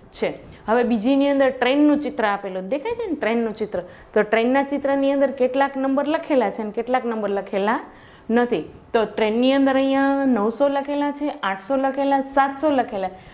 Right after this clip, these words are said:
હવે ઈ ઉતરતા ક્રમમાં સોનો ગેપ, બરાબર છે? તો અહીંયા નવસો, આઠસો, છસો, અ, સાતસો, પછી question mark આપેલા. તો સાતસો પછી સોના ગેપમાં શું આવે? તો કે છસો આવે. શું આવે? છસો. પછી સોના ગેપમાં શું આવે? તો કે પાંચસો આવે. શું આવે?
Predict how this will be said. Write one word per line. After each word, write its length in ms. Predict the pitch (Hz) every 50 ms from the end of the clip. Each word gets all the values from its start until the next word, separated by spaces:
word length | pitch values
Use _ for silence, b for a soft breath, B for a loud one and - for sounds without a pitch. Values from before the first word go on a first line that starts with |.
| B B
હવે 240 | 214 240 269 277 - - -
ઈ 160 | 285 277 -
ઉતરતા 480 | - 339 - 349 370 349 302 269 269 247
ક્રમમાં 360 | 233 233 240 233 226 220 214
સોનો 360 | 208 - 233 226 226 226 220
ગેપ, 320 | 196 196 226 220 220 - -
બરાબર 360 | 196 220 226 247 247 320 339
છે? 260 | 330 - - 349 359 349 - B B B B B B -
તો 60 | 233
અહીંયા 240 | 233 240 247 247 240
નવસો, 560 | 233 226 233 262 262 269 - 294 294 302 294
આઠસો, 640 | - - 226 240 233 - - 254 254 262 269 269 269
છસો, 340 | 269 262 262 254 - -
અ, 220 | - - 190 202 196
સાતસો, 460 | 196 - 254 269 277 269 269 220 180
પછી 220 | - 220 233 226 226 - - -
question 360 | 247 269 269 262 285 277 269
mark 220 | 269 247 233 - 233
આપેલા. 300 | 208 190 202 185 170 175 B B B B B B
તો 80 | 214 208
સાતસો 380 | 208 247 247 247 247 - 262
પછી 200 | 226 262 262 254
સોના 340 | 254 - - 226 233 254 254
ગેપમાં 380 | 240 247 254 254 269 277 285 269
શું 380 | 277 294 320 330 294 254 233
આવે? 240 | 226 226 220 214 214 214 B B B B B -
તો 80 | 240
કે 120 | 240 269 269
છસો 420 | 269 - 269 247 247 - - 233
આવે. 300 | 202 175 175 160 165 180
શું 300 | 180 - 233 254 254 254
આવે? 360 | 247 247 247 240 247 254 262 269 B B B B B - - - 214
છસો. 340 | 226 220 - - 175 170
પછી 220 | 170 208 214 226 220
સોના 360 | 226 - 208 208 233 240 240
ગેપમાં 360 | 240 262 254 262 269 277 269
શું 360 | 269 269 311 302 294 269 254
આવે? 200 | 233 226 226 220 220 B B B B B B
તો 80 | 254
કે 100 | 247 262
પાંચસો 560 | 269 269 254 233 214 202 - 180 170 - 190 170
આવે. 260 | 165 170 170 175 180
શું 300 | 175 - 254 262 262 247
આવે? 220 | 240 240 262 277